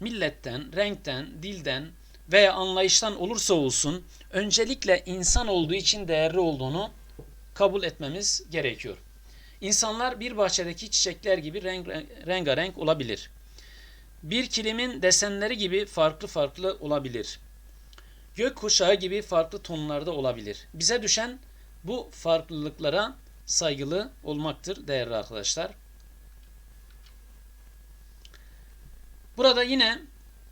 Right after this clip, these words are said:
kilimlerdeki desenlere tek tek baktığımızda bir ifade, bir şey ifade etmezler. Desenler bir araya gelince zenginliğe düşün-, dönüşür. Renkler desenleri, desenler motifleri, motifler de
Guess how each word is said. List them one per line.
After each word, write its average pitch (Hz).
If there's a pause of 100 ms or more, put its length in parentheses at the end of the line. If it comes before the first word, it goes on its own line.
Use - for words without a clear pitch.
(1500)
kilimlerdeki 233
desenlere 214
tek 240
tek 185
baktığımızda 175
bir 220
ifade, 170 (340)
bir 180
şey 185
ifade 160
etmezler. 107 (360)
Desenler 190
bir 202
araya 175
gelince 175
zenginliğe 113
düşün-, 107 (420)
dönüşür. 113 (520)
Renkler 185
desenleri, 143
desenler 147
motifleri, 135
motifler 165
de 175